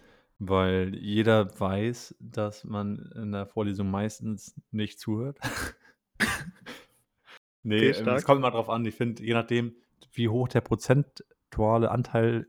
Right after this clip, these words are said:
Speaker 1: der Leute ist, die es anhaben. Ähm, ich hatte zum Beispiel Donnerstag eine, eine Schulung über, über Online-Meeting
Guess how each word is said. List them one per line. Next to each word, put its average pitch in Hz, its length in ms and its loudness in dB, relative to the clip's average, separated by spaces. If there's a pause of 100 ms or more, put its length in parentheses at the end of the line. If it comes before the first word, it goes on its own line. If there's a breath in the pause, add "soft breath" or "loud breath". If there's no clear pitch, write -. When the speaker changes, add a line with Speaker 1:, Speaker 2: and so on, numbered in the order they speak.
(120)
Speaker 1:
der 113 100 0
Leute 113 280 4
ist, 107 300 -4
die 107 80 -2
es 101 140 -8
anhaben. 101 500 2 (680)
Ähm, 101 400 2 (160)
ich - 120 -6
hatte 120 120 0
zum 117 140 -2
Beispiel 113 580 4 (1040)
Donnerstag 127 580 -10
eine, 120 200 -8
eine 113 260 -8
Schulung 143 500 -10
über, 139 560 -12 (220)
über 117 200 -10
Online-Meeting 127 720 -2